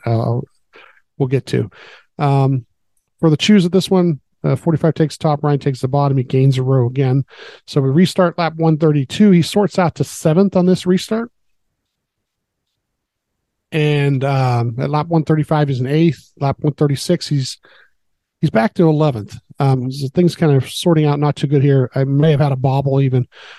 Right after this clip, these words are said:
uh, but he's racing the forty-eight and the thirty-one. Um, at lap one forty, he passes both of them, gets to ninth. So he gets his rhythm back. Uh, the eight is leading at this point. So the eight,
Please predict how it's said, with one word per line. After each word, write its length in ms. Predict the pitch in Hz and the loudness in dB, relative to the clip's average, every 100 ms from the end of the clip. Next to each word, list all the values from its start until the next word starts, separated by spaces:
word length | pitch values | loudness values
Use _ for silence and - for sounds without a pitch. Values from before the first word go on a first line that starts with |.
| _ 135 | _ -4
uh, 100 | 135 | 0
but 140 | 143 | 0
he's 120 | 143 | 2
racing 280 | 185 - 175 | 2 2 -2
the 40 | |
forty-eight 480 | - 180 170 170 165 | 0 2 4 2 2
and 60 | 147 | -2
the 80 | - | 0
thirty-one. 640 | 151 143 143 139 110 110 - | 0 2 0 0 -4 -8 -8
Um, 580 | - 131 131 131 127 117 _ _ _ | -4 0 2 2 0 -2 _ _ _
at 120 | 151 | -2
lap 220 | 147 185 196 | 0 -2 0
one 200 | 180 185 | 0 -2
forty, 360 | - 190 170 160 | 2 2 4 2
he 80 | 160 | 0
passes 400 | 165 156 - 135 | 0 -2 -4 -2
both 320 | 151 143 - | 0 0 -2
of 60 | |
them, 140 | 139 135 | -4 -2
gets 220 | 143 - | -4 -4
to 120 | 147 | -2
ninth. 360 | 139 117 107 - _ - - - _ | 0 -2 -4 -10 _ -20 -20 -20 _
So 120 | - | -4
he 100 | 120 | 0
gets 180 | 143 147 | 0 2
his 100 | 151 | 2
rhythm 340 | 147 156 156 139 | 4 4 2 0
back. 400 | 151 156 - - _ _ | 0 0 -4 -12 _ _
Uh, 120 | 135 123 | -2 0
the 200 | 143 165 | 0 2
eight 200 | 208 160 | 2 2
is 120 | 127 | 0
leading 220 | 143 131 | 0 0
at 80 | 120 | 0
this 180 | 135 - | -2 -2
point. 380 | 127 107 - | -2 -2 -6
So 100 | - | -4
the 140 | 131 127 | 0 0
eight, 220 | 175 | -2